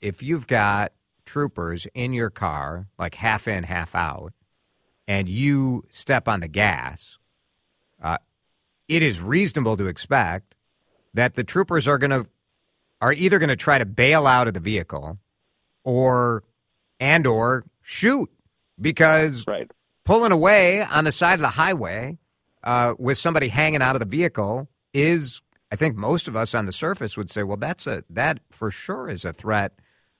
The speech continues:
Speaker 1: uh, a deadly threat, a potentially deadly threat,' which I think is enough under the law, right?"
Speaker 2: Exactly. And, and so what they're doing is they're not disputing whether or not he was hanging out of the, out of the vehicle. If you remember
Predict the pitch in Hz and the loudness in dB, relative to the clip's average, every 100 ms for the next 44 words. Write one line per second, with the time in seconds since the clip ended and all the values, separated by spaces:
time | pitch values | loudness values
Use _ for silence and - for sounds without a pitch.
0 | - 82 87 87 - _ _ _ _ 110 | -8 -6 -6 -8 -12 _ _ _ _ -6
1 | 104 127 127 127 - 127 123 151 - - | 0 2 2 -2 -2 0 0 -2 -6 -10
2 | 113 123 131 180 233 262 95 78 87 78 | -4 -4 -2 -2 -4 -6 -8 -6 -8 -8
3 | 71 - 82 69 - - 98 113 98 143 | -14 -10 -10 -10 -12 -8 -4 -2 -2 -4
4 | 139 95 95 113 127 - 92 85 98 139 | -4 -6 -4 -2 -2 -6 -6 -6 -4 -4
5 | 147 71 78 139 170 _ _ _ _ _ | -4 -8 -10 -10 -18 _ _ _ _ _
6 | - - - - - - _ - 139 127 | -20 -20 -20 -20 -12 -12 _ 0 2 4
7 | 147 147 131 135 143 165 139 151 165 190 | 2 2 4 4 2 0 0 2 2 2
8 | 170 151 170 147 135 120 151 156 175 135 | 0 2 2 2 0 2 2 2 0 -4
9 | 143 - - 170 151 127 120 - - 127 | -8 -8 -2 2 2 2 -2 -2 0 2
10 | 127 120 120 123 - - 127 120 - 131 | 4 2 2 2 0 -2 0 0 0 0
11 | 131 123 117 104 - _ - 117 113 104 | 2 4 2 -2 -10 _ 0 2 2 0
12 | 104 113 - 90 - 139 147 156 147 | 2 2 2 0 2 2 2 2 0